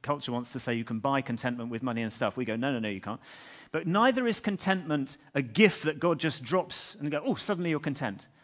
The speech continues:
No, he learned to be content. He went through some ups and downs, but got his, hi-, himself to a place where whether having a lot or a little,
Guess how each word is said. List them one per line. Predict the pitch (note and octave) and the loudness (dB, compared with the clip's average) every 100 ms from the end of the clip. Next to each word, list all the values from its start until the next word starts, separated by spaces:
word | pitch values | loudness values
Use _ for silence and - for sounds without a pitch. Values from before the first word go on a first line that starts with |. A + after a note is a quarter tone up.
| _ | _
No, | B3 | -2
he | A#3 | 0
learned | A#3+ C4 C4+ B3+ D#3+ | 2 4 4 4 0
to | C3 - | -4 -4
be | F3+ F#3+ | -2 0
content. | F#3+ F#3+ B3 F3+ | -2 0 -2 -2
He | G#3 | -2
went | A3+ G3+ | -2 0
through | G3 | 0
some | - F#3 | 2 -2
ups | F3 F3 | -2 -2
and | E3+ | 2
downs, | A3 F#3 E3 | 4 4 2
but | F#3 F3 | -2 0
got | A3 | 0
his, | F#3 F3+ - - - - - - | 2 0 -6 -16 -16 -18 -10 0
hi-, | |
himself | F3 D#3 F3 F#3+ D#3+ | 2 2 2 4 2
to | - D#3+ | 4 2
a | |
place | - A3 G3+ - | 4 4 4 4
where | E3+ D#3 | 6 6
whether | F3+ G#3 F3+ | 8 8 8
having | D3+ D#3+ D3+ | 6 2 4
a | D3 | 6
lot | G3+ A#3+ - F3+ | 6 6 2 0
or | E3 | 4
a | D#3+ | 8
little, | G#3+ E3+ E3+ G3 | 8 8 4 2